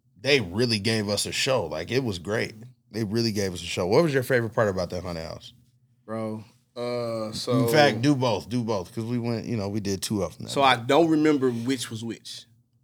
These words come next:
Speaker 1: Okay.
Speaker 2: But we went through, like, a funeral scene.
Speaker 1: I rem-, okay, that was at
Speaker 2: Bro.
Speaker 1: Aurora Haunted House.
Speaker 2: Bro, the
Speaker 1: Yeah.
Speaker 2: girl, I legit, and you know, like, we know this stuff,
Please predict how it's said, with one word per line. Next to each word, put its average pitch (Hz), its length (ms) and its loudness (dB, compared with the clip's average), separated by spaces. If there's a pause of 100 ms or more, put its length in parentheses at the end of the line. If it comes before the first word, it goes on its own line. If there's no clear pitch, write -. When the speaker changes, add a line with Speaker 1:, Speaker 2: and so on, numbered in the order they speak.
Speaker 1:
Okay. 95 280 -4 (320)
Speaker 2:
But 107 80 -4
we 107 100 -2
went 120 240 0
through, 123 120 -4
like, 104 180 -4
a - 40 -20
funeral 120 460 -4
scene. 87 380 -12 (1700)
Speaker 1:
I 95 140 0
rem-, 110 260 2
okay, 113 320 4
that 117 220 4
was 120 200 2
at 107 280 0
Speaker 2:
Bro. 107 160 0
Speaker 1:
Aurora 107 280 4
Haunted 90 280 -4
House. - 340 -8
Speaker 2:
Bro, 113 360 0
the 107 100 -4
Speaker 1:
Yeah. 98 140 -8
Speaker 2:
girl, 135 380 6
I 156 200 8
legit, 143 600 2 (100)
and 110 140 0
you 170 140 -2
know, 175 300 8
like, 135 220 6
we 151 120 2
know 151 200 4
this 123 120 0
stuff, 110 300 -2